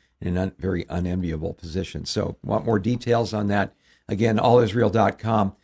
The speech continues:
great place to go to, to, uh, get up to date on, uh, these circumstances. Another interesting, uh, article broke. Uh, I don't know how many of you are aware, but, uh, today marks the premiere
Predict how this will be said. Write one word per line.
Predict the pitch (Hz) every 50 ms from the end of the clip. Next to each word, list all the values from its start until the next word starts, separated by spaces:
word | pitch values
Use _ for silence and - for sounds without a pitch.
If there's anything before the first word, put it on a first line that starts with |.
| _ _ _ _ -
great | 113 113 117 117
place | - 110 104 95 -
to | - 87
go | 95 107 110 107
to, | - - 107 98 95 92 - _
to, | - - 98 92 90 92 92 90 95 95
uh, | 92 90 90 90 92
get | 90 85 107 104 - -
up | 95 - -
to | - 87
date | 92 90 87 85 - _ _ _ _ _ _ _ _ -
on, | 90 92 90 90 92 95 78 69
uh, | 87 87 87 87 85 85 85 82
these | 80 80 87 92 87 82 - - -
circumstances. | - - - 120 123 - 127 95 - - 101 87 82 - - 85 - - _ _ _ - _ _ _ -
Another | 127 165 208 240 233 190
interesting, | 143 135 - 127 117 - - 139 127 120 117 117 110
uh, | 104 110 110 - -
article | 101 120 117 110 117 113 110
broke. | 104 92 110 110 131 160 - - - 120
Uh, | 113 104
I | 104 104 113
don't | 110 113 -
know | 110 110
how | 110 113 113
many | 113 113 110 107
of | 101 87 101
you | 110 110 107 104 - -
are | 98 98 101
aware, | 98 98 110 131 139 131 123 123 - _ _ _ _ _ _ _ -
but, | 95 98 117 117 110 - - 123
uh, | 117 113
today | - - 120 107 123 139 147 147 147 143 131 - -
marks | - 107 117 123 123 120 - - - -
the | - 107 110 104 95
premiere | - - - 110 117 147 190 202 147 123 131 123